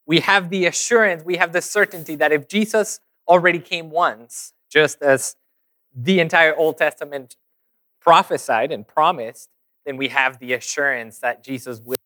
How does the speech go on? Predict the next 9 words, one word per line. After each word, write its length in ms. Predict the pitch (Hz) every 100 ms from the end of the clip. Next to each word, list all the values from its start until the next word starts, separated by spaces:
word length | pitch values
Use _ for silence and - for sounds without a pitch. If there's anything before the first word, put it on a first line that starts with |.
| _ _ -
come 220 | 139 135
a 100 | 120
second 460 | 117 - 117 - 127
time, 300 | 120 113 117 _ _ _ _
just 380 | - 135 120 -
as 320 | 123 113 - -
he 260 | 113 107 104 _ _ _ _
promised. 600 | - 117 107 95 - - _ _ _ _ _ _ _
Um, 320 | 147 147 143